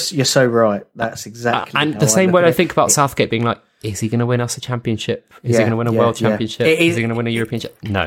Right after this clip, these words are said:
Speaker 1: It, it's, it's the same I see in every sport, where even with players' performances, sometimes they cling on with a kind of just about above average performance and they hold their place down in the team, whether it be cricket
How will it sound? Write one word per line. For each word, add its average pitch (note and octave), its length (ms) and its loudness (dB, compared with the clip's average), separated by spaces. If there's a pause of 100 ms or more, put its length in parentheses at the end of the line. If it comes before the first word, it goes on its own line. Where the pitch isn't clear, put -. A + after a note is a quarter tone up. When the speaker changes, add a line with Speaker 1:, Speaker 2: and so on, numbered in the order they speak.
Speaker 1:
It, F3+ 200 4
it's, D3 180 2
it's D#3+ 200 0
the E3+ 80 4
same G#3 340 4
I E3+ 60 4
see D3+ 220 2
in C#3 40 6
every C#3 260 4
sport, C3+ 440 -4 (200)
where A#2+ 420 4
even E3+ 180 4
with C#3 140 2
players' C3+ 320 2
performances, D3 720 -2 (240)
sometimes B2 680 2
they A#2+ 140 2
cling C3 400 0
on A2 180 0
with G#2 160 -6
a G#2+ 60 -10
kind G#2+ 260 -10
of G#2+ 180 -6 (400)
just - 300 0
about B2 240 2
above A#2 260 2
average A#2 280 2
performance A2+ 500 -4
and A2+ 80 -8
they A2+ 60 -2
hold B2 240 2
their A#2+ 80 2
place B2+ 280 0
down G2 160 -2
in G2 80 -6
the G2+ 60 -4
team, G2+ 240 -4
whether G#2+ 160 0
it A2 80 -6
be - 60 -6
cricket - 580 -4